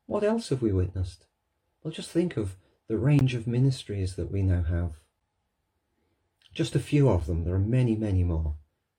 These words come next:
The opening of Saint Thomas's on the Hill, Living with Life, the Bereavement Cafe, Just Viewing, the Board Games Cafe, Ride and Ramble, Monday Prayer,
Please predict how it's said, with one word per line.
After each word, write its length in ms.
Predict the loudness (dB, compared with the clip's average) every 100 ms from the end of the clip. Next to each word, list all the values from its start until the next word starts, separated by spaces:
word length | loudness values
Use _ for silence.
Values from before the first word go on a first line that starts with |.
| _ _ _ _
The 140 | 4
opening 400 | 4 4 -2 -2
of 80 | -2
Saint 180 | -4 -4
Thomas's 400 | -2 -2 -2 -4
on 160 | -4
the 80 | -2
Hill, 340 | 0 0 -2 -6 _ _ -2
Living 300 | 2 4 4
with 140 | 2
Life, 480 | 0 2 0 -2 -14 _ _ _
the 80 | -4
Bereavement 580 | 0 4 4 4 0 -4
Cafe, 480 | -6 -6 -6 -10 -10 _ _ _
Just 220 | -6 -6
Viewing, 500 | 0 2 4 2 -2 -6 _ -14
the 60 |
Board 260 | 0 0 2
Games 280 | -2 -2 -2
Cafe, 480 | -4 -4 -4 -6 -8 _
Ride 260 | 0 2 4
and 160 | 4
Ramble, 520 | 4 4 4 2 -2 -6 _ _
Monday 420 | 2 4 6 4
Prayer, 500 | 0 0 2 2 -2